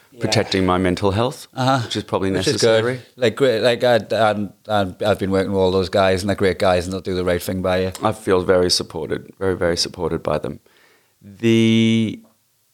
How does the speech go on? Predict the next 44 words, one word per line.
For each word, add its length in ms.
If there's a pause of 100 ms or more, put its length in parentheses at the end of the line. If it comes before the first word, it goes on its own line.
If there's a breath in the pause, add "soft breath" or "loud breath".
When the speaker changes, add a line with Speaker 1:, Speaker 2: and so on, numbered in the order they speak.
(140)
Speaker 2:
so 140
then 160
they 80
had 80
a 60
meeting 200
with 160
me, 120
and 160
they 80
said, 200
Look, 300 (720)
um, 340 (140)
if 180
you 240
want 260
to, 440 (340)
if 160
we 100
want 180
to 40
do 180
the 100
show 480 (640)
on 140
the 60
night 220
that 80
we 100
say 240
we 100
will 200
for 120
Sydney 260
Comedy 300
Fest, 340 (1200 loud breath)
it's 180
gonna 220
be 140
very 280
difficult 600
for 200
us 300 (720 loud breath)
to 680